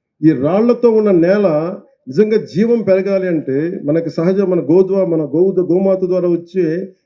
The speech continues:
ఈ గోమూత్రం కావచ్చు, గోమయం కావచ్చు, నిజంగా దాన్ని సారం పెంచుతుంది భూమిలో. అందుకని దీన్ని కూడా దీనికి అనుసంధానం చేశాం.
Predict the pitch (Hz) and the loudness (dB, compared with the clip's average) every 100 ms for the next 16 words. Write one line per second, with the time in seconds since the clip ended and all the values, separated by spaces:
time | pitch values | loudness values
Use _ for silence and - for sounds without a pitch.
0 | - 151 143 123 156 190 185 185 175 170 | -4 0 0 0 0 2 0 0 -2 -2
1 | 165 170 139 160 170 165 156 156 156 175 | -4 -2 -2 0 0 0 -2 -4 -6 -4
2 | 151 170 175 156 139 127 131 127 120 - | -2 -2 0 0 -2 -2 -4 -2 -4 -8
3 | - - 151 196 175 160 - 131 117 131 | -14 -4 0 0 0 -4 -6 -6 0 0
4 | 135 151 - - _ - 165 165 156 196 | 2 -2 -4 -16 _ -4 -2 -2 0 0
5 | 196 190 165 156 143 143 160 147 143 120 | 0 0 0 0 0 -2 -2 0 0 0
6 | 123 139 143 | -2 -2 -6